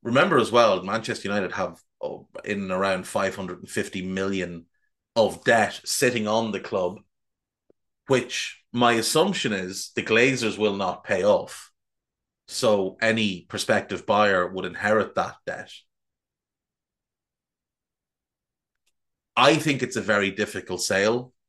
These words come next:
I think Jim Ratcliffe is probably one who will have interest. He came out and said he wasn't looking to buy when he was linked with Liverpool, but he is a Manchester United fan. He did approach them in the summer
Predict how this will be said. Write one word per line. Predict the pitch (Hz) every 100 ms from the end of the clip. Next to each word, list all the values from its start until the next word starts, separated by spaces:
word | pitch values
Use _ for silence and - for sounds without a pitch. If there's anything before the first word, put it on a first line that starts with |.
| _ _ _ _ _ _ _ _ _ _ _
I | 110 110
think | 107 139 127 -
Jim | - 120 113
Ratcliffe | 113 120 - 131 123
is | 107 -
probably | - 120 120 107 110
one | 104 110 117
who | 107 110
will | 98 110
have | 110 120
interest. | 123 127 139 131 127 -
He | 98 - -
came | 107
out | 107
and | 107
said | 117
he | 104
wasn't | 95 110 107 113
looking | 113 - 113
to | 110
buy | 110 117 117 110 _ _ _ _
when | 117
he | 113
was | 104
linked | 117 110
with | 104
Liverpool, | 113 123 139 131
but | 104
he | 113
is | 117
a | 117
Manchester | 117 110 117 107 107
United | 107 90 85
fan. | 123 113 127 156 _ _ _ _ _
He | 113
did | 107 127 123 120
approach | - - - 127 139 - -
them | 151 175 -
in | 127 110
the | 104
summer | - 113 151 202